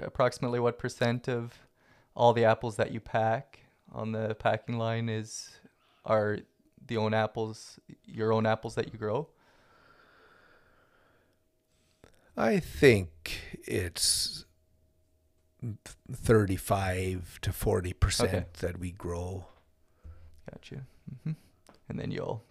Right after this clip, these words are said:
Speaker 1: buy in the rest to, to pack and sell?
Speaker 2: Right, and most of those are from dedicated growers that just sell all their apples to us every
Speaker 1: Right.
Speaker 2: year.
Speaker 1: Mm-hmm.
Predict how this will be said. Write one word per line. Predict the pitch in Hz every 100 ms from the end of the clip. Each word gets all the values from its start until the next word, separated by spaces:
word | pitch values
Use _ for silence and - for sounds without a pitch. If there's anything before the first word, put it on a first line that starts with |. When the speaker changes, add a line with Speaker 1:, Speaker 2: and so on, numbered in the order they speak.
| -
Speaker 1:
buy | 101 104
in | 98
the | 104
rest | 104 101 - -
to, | - 107 113 123 _ _ _
to | - -
pack | 117 113 - 131
and | 120
sell? | 117 120 131 _ _ - _ _ -
Speaker 2:
Right, | 131 104 82
and | 117 147
most | 165 123 -
of | 85
those | 87 85
are | 87
from | - 90 85 80 80 - _ -
dedicated | 95 85 85 92 82 87 92
growers | 85 85 90 85 -
that | - -
just | 87 - - _ -
sell | - - 85
all | 82 - -
their | 90
apples | 90 90 - -
to | -
us | 95 - 104
every | 87 110
Speaker 1:
Right. | 107
Speaker 2:
year. | 92 - 101 104 _ _ _ _ _ _ _ _ _ -
Speaker 1:
Mm-hmm. | 143 - -